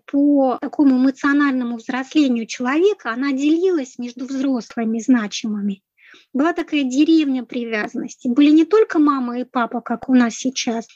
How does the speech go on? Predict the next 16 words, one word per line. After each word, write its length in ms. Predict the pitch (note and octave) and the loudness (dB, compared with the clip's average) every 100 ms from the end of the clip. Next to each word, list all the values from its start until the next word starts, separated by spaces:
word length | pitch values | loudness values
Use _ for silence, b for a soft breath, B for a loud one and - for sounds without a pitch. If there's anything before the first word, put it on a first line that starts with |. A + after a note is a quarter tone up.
| - | 4
но 160 | C#4+ D#4+ | 4 6
были 300 | G4+ F#4+ F4+ | 4 4 4
любящие 800 | F#4+ F4+ F4 - E4+ E4+ D#4+ | 4 2 -2 -2 0 2 2
дедушки, 720 | B3 C#4+ C#4+ A#3+ B3+ - - D#4 | 2 2 2 0 -6 -10 -8 0
любящие 680 | C4 D#4 F4 - E4 E4 | 2 4 2 2 4 4
бабушки, 920 | C#4 C4 A#3+ A#3 A3 A#3 - - D4 | 4 -2 -4 -6 -6 -8 -10 -6 -6
тёти 400 | - E4+ F4 - | 4 6 6 6
и 80 | E4 | 6
дяди, 720 | B3 B3 C4 B3+ A3 - G#3+ B B B B - | 6 4 4 2 -2 -4 -6 B B B B 2
племянники, 680 | D4+ F#4 F4+ F4 F4 E4 E4 | 4 6 6 6 4 4 2
племянницы. 840 | E4 E4 D4+ B3+ C4 B3+ A3+ - | 6 6 6 2 0 -2 -6 -12
То 180 | - - | -12 -2
есть 120 | C4 | 2
были 200 | C4 F4 D#4 | 4 6 4
большие 720 | C#4 D4+ D4 - F4 F4+ E4 | 2 0 -2 2 4 6 4
семьи. 840 | - - D#4 D4 C#4 A#3+ A#3 C#4 | 0 0 4 6 4 4 2 -2